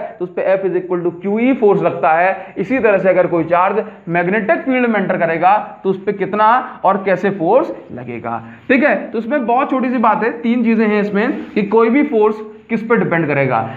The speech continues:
किसी चार्ज पर जो मैग्नेटिक फील्ड के अंदर, सारी चीजें नोट कर पा रहे हो, जल्दी तो नहीं हो रहा ना, बहुत धीमे धीमे चला रहे हैं,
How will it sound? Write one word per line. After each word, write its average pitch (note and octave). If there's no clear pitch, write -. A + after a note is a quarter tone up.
किसी B3+
चार्ज A#3+
पर E3+
जो G#3+
मैग्नेटिक G#3+
फील्ड A3+
के G#3+
अंदर, D3
सारी G3
चीजें G#3+
नोट G#3+
कर A3
पा G#3+
रहे A3
हो, A3+
जल्दी G3
तो G#3
नहीं A#3
हो A3+
रहा G#3+
ना, G#3+
बहुत G3
धीमे G#3+
धीमे A3
चला G#3+
रहे G#3+
हैं, A#3